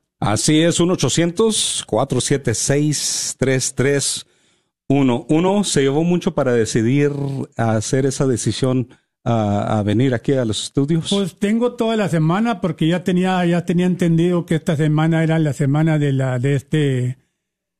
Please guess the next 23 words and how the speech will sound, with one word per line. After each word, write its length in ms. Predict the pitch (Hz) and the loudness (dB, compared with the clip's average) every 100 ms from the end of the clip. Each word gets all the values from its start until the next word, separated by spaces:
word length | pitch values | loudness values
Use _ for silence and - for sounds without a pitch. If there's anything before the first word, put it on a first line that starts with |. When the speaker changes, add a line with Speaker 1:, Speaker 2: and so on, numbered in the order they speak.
| _ | _
Speaker 2:
de 80 | - | 0
este 200 | 160 208 | 0 2
maratón 500 | 175 156 143 - 160 | 2 2 0 0 0
que 100 | 165 | 0
están 280 | 156 156 160 | -2 0 0
corriendo, 480 | 156 147 180 196 170 | 0 0 2 2 2
¿verdad? 240 | 156 151 | 2 0
Pero, 460 | 151 151 143 135 120 _ _ _ _ _ - | 0 0 0 0 -4 _ _ _ _ _ 0
ah, 440 | 165 156 143 151 | 2 2 2 2
a 80 | 151 | 4
la, 260 | 156 143 - _ _ _ _ | 2 0 -6 _ _ _ _
especialmente, 960 | - 180 180 170 247 233 208 208 196 208 | -2 0 0 0 2 2 2 2 0 -2
pues 240 | 175 165 | 0 2
no 180 | 147 165 | 2 2
tos-, 300 | - 185 131 | 0 0 -2
no 240 | 285 190 196 | 0 0 0
todo 160 | 202 | 0
el 100 | 196 | 0
tiempo 360 | 175 190 185 185 | 0 -2 0 0
tenemos 420 | 165 165 175 185 | 2 2 4 4
el 160 | 165 151 | 2 2
poder 400 | 151 143 170 180 | 0 2 2 2
o, 440 | 175 156 139 135 | 2 2 2 -2